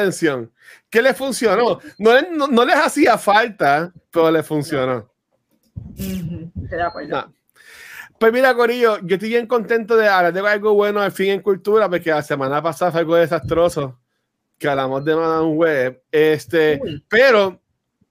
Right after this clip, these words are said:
Speaker 1: eh, vamos a dar dos noticias. Son media whatever, pero quería <laughs> mencionar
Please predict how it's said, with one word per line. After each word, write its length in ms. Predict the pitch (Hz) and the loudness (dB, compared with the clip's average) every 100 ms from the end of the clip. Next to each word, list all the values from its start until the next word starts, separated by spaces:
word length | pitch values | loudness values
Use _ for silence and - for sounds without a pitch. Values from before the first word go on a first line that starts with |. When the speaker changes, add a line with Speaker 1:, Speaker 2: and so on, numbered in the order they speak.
| _ _ - - - _ - | _ _ -20 -20 -20 _ -2
Speaker 1:
eh, 720 | 185 190 185 185 180 175 165 165 | 0 2 2 2 2 2 2 0
vamos 180 | 175 | 0
a 80 | 226 | 2
dar 140 | 269 254 | 2 0
dos 60 | |
noticias. 680 | 262 226 254 - 196 175 175 | -2 -4 -6 -2 0 0 -2
Son 200 | - 196 | -4 -2
media 920 | 233 269 294 277 262 247 233 226 214 | 0 0 2 6 6 6 4 4 2
whatever, 800 | 202 233 226 240 254 220 185 180 | 4 4 4 4 4 4 4 2
pero 380 | 214 196 185 175 - - - | 2 4 6 4 -2 -20 -2
quería 360 | 214 208 220 | 2 4 4
<laughs> 200 | 247 - | 2 4
mencionar 380 | 330 - 285 262 | 2 2 2 4